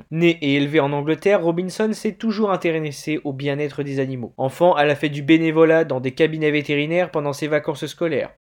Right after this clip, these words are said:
Au milieu des années mille neuf cent quatre-vingts, elle a déménagé à Hong Kong,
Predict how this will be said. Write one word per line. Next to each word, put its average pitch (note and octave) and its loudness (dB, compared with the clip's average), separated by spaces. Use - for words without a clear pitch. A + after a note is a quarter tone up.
Au C#3+ -4
milieu D3+ 2
des D3 0
années D3 2
mille F3+ -2
neuf F3+ -2
cent F3+ 0
quatre-vingts, F3+ 0
elle F#3+ 0
a G3 6
déménagé G3+ 0
à F3+ 2
Hong F3 -2
Kong, C#3+ -6